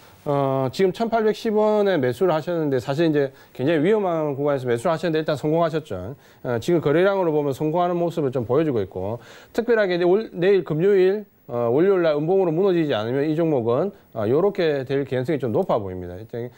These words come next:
상승 쪽으로 갈 가능성이 높아져 있죠. 지금은 확률적으로. 그렇기 때문에 매수한 가격을 지지선으로 해서,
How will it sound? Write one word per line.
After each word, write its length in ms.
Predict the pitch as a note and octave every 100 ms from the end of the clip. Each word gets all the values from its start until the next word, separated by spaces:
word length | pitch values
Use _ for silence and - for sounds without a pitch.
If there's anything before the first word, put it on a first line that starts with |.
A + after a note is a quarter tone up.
| - - C3
상승 300 | D3+ D#3+ G3+
쪽으로 300 | G#3 G3 D3+
갈 160 | C#3
가능성이 360 | C3 C3 C#3 D3
높아져 380 | D#3+ F#3 C3 A2
있죠. 200 | B2 G2
지금은 380 | E2+ G#2+ A2 F#2
확률적으로. 680 | D3 D3 C3+ A2 F#2 G2+ D3 - - -
그렇기 240 | F3 F#3+
때문에 560 | F#3 C#3+ C3+ E3 A#2+ F#2+ - -
매수한 460 | B2 D3 A3+ A3+ G#3+
가격을 680 | E3+ E3 F3 E3+ F#3 F#3+ F3
지지선으로 520 | - F3 G3+ G3+ D#3+
해서, 520 | A#2+ G2 A2+ B2 F#2+